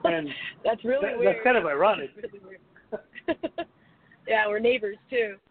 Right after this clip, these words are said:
Speaker 2: I see him when I'm driving around <laughs> town.
Speaker 1: Oh, is that right? You live that close to where he is, huh?
Speaker 2: Yeah, yeah. I see him a lot. It's,
Speaker 1: Yeah.
Speaker 2: it's, it's a
Speaker 1: That's right.
Speaker 2: coincidence. But, yeah, I thought about that, too.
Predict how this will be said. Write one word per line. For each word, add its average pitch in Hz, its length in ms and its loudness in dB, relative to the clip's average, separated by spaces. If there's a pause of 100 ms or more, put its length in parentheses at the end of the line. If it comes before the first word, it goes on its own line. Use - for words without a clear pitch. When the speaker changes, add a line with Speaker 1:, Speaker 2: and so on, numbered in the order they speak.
(240)
Speaker 2:
I 208 60 -10 (100)
see 240 100 -4
him 226 100 -6
when 220 100 -6
I'm 208 100 -8
driving 214 360 -2
around 214 400 -4 (160)
<laughs> 269 100 -4
town. - 120 0 (1120)
Speaker 1:
Oh, 190 220 4
is - 80 -4
that 190 160 4
right? 214 240 4 (160)
You 180 120 -10
live 202 160 -4
that 202 180 -4
close 196 240 -8
to 180 100 -10
where 170 80 -6
he 175 140 -4
is, 170 200 -4
huh? 156 140 -10 (1120)
Speaker 2:
Yeah, 214 440 2 (200)
yeah. 185 320 -2 (720)
I 196 40 -16 (100)
see 208 80 -4
him 190 100 -12
a 180 60 -12
lot. 185 240 -12 (320)
It's, 208 200 2
Speaker 1:
Yeah. - 100 0
Speaker 2:
it's, 202 120 -6 (140)
it's 214 160 -2
a 240 100 0
Speaker 1:
That's - 40 -20
right. 214 280 -2
Speaker 2:
coincidence. 185 400 -10
But, 208 140 -4
yeah, 277 100 0 (100)
I 269 60 0
thought 285 240 -2
about 254 240 -10
that, 226 220 -8
too. 254 260 -6